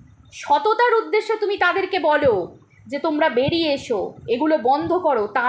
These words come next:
না করে মা, তুমিও আগুনে ঘি ঢালছো, তুমি লোককে উস্কাচ্ছ, রীতিমতো ঠেলে দিচ্ছ,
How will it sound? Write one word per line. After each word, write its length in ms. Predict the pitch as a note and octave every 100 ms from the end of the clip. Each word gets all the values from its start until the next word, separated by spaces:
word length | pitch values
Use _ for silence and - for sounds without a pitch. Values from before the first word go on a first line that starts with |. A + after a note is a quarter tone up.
| C#4
না 60 | F4+
করে 160 | G4 G4+ F#4+
মা, 80 | G4 G4
তুমিও 300 | C4+ D#4 F#4+ G4
আগুনে 220 | F#4+ F#4 -
ঘি 100 | E4+ G4+
ঢালছো, 400 | G4 F#4+ G4 F#4+ G#3 - - _ _ _ _ _ - - _ _ - - - - - - -
তুমি 180 | F#4 G4 G4
লোককে 260 | G#4+ G#4+ A4 F4
উস্কাচ্ছ, 560 | G#4 - A4+ A#4+ - - A#4+ F4+ G#3 - - -
রীতিমতো 400 | E4 - G#4 G#4 A#4+ -
ঠেলে 260 | - - B4 B4+
দিচ্ছ, 240 | G#4+ -